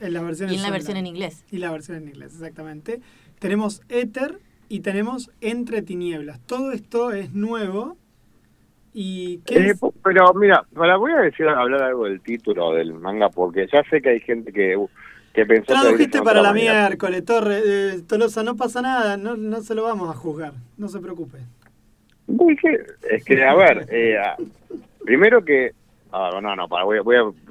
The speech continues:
Speaker 3: tengo que explicar
Speaker 1: Estoy
Speaker 3: algunas
Speaker 1: gastado.
Speaker 3: cosas porque primero, a ver, los japoneses son medio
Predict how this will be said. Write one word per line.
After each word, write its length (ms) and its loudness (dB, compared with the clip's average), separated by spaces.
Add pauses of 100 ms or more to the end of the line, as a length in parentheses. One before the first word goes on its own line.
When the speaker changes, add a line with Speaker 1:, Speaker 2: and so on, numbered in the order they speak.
Speaker 3:
tengo 220 -4
que 80 -2
explicar 340 -2
Speaker 1:
Estoy 40 4
Speaker 3:
algunas 200 4
Speaker 1:
gastado. 220 2
Speaker 3:
cosas 160 -4
porque 240 -6
primero, 300 -2 (680)
a 160 6
ver, 220 6 (400)
los 260 4
japoneses 720 2 (160)
son 300 0
medio 1300 4